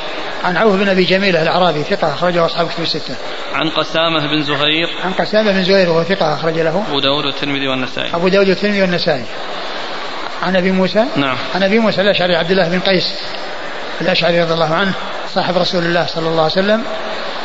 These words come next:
Speaker 1: وهو مشهور بكنيته ونسبته، وحديثه أخرجه أصحاب كتب الستة.
Speaker 2: قال: حدثنا مسدد بن مسرهد قال: حدثنا المعتمر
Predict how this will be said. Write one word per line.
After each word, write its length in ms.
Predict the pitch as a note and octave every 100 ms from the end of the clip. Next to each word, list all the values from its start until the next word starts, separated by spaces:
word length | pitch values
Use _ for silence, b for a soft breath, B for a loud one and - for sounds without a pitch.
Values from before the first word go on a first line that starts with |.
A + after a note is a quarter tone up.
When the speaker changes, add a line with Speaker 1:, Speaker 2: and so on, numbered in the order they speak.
| -
Speaker 1:
وهو 140 | D#3+ E3+
مشهور 360 | F3 G3 G3
بكنيته 600 | F3+ E3+ F#3+ F#3 F#3+ F3+ E3+
ونسبته، 520 | F3 F3 G#3 A3 A3 - - - - - - - - -
وحديثه 1040 | F3+ F#3 F3+ F3 E3 - - G3 F3 F3
أخرجه 280 | E3+ F#3 F3
أصحاب 220 | D#3+ E3+
كتب 140 | D#3 D#3+
الستة. 320 | D3 D3 C3 - - - - - - - - - - - - - - - - -
Speaker 2:
قال: 180 | E3+ F3+
حدثنا 480 | E3+ F3+ F#3 F#3+ F#3+
مسدد 440 | F#3 E3 F#3+ F#3+
بن 300 | F#3+ F#3 F#3
مسرهد 480 | F3 F#3 F#3+ F3+ F#3
قال: 320 | - F3+ F3
حدثنا 420 | F3+ F3 F3+ F#3
المعتمر 640 | F#3 F3+ E3 D#3+ F3+ F#3+